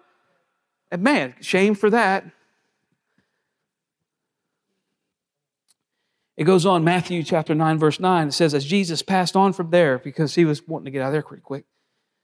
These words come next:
"and he saw a man named Matthew sitting at the tax office, and he said to him, 'Follow me.' So he arose and followed him. And now it happened as Jesus sat at the table in the house that, behold, many tax collectors and sinners came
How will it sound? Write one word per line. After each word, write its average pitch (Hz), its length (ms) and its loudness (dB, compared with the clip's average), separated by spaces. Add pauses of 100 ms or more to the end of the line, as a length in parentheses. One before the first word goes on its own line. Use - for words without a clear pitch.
(800)
"and 180 100 4
he 190 40 6
saw 226 220 6
a 196 40 2
man 208 280 2
named 180 220 2
Matthew 202 400 0
sitting 202 360 2
at 165 120 -2
the 156 80 -6
tax 190 340 -4
office, 160 380 -2
and 160 80 0
he 151 40 -4
said 190 220 0
to 180 60 0
him, 160 180 0
'Follow 202 400 4
me.' 190 300 4
So 165 140 -4
he 170 180 0
arose 190 420 4
and 156 140 -6
followed 190 360 4
him. 180 280 2
And 151 100 -2
now 196 180 4
it 170 60 0
happened 202 400 0
as 139 120 0
Jesus 175 500 0
sat 202 180 2
at 185 120 -4
the 175 100 -4
table 214 480 4 (480)
in 185 160 2
the 156 80 2
house 185 380 2
that, 165 120 -6
behold, 160 420 2
many 226 240 4
tax - 320 -2
collectors 151 480 -4
and 156 80 -10
sinners 185 360 0
came 120 260 -8